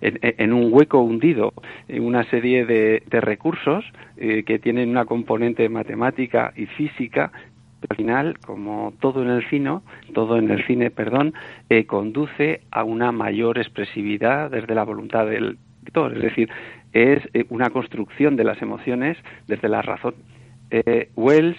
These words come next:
eh, filmaba, eh, desde un plano inferior al, al suelo con el objetivo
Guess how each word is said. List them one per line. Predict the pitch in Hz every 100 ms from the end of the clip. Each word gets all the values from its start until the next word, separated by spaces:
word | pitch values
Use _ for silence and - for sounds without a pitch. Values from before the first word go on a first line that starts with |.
| -
eh, | - 113 107 110 -
filmaba, | 110 107 127 143 139 135 143 -
eh, | 110 107 107 107 123
desde | 110 117 110 110 107
un | 131
plano | 139 135 131
inferior | 127 123 113 123 120
al, | 113 110 104 104 - - - - - -
al | 143 107 -
suelo | 143 139
con | 143 113
el | 107
objetivo | 107 - 127 - 127 131